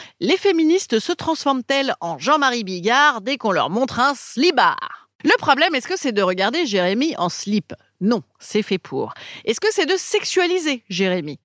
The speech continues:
On peut avoir une attirance sexuelle pour des gens en slip, on a le droit de fantasmer, hein, sur autrui. Est-ce que ça transforme Jérémy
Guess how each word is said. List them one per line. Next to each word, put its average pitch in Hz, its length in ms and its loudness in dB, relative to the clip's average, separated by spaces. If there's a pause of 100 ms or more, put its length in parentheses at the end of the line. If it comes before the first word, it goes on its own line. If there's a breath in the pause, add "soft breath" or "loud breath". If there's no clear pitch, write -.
(100)
On 180 120 4
peut 170 140 4 (160)
avoir 185 480 2
une 175 100 -4
attirance 175 360 -4
sexuelle 185 360 -2
pour 165 160 -4
des 180 100 0
gens 170 180 2
en 160 40 -4
slip, 254 300 0
on 180 100 -8
a 170 100 -4
le 165 140 -6
droit 311 320 4
de 180 140 -6
fantasmer, 151 600 -8
hein, 180 160 0
sur - 200 -8
autrui. 302 320 -2 (480 loud breath)
Est-ce 403 240 0
que 466 360 2 (280)
ça - 220 0
transforme 277 640 0
Jérémy 226 480 -2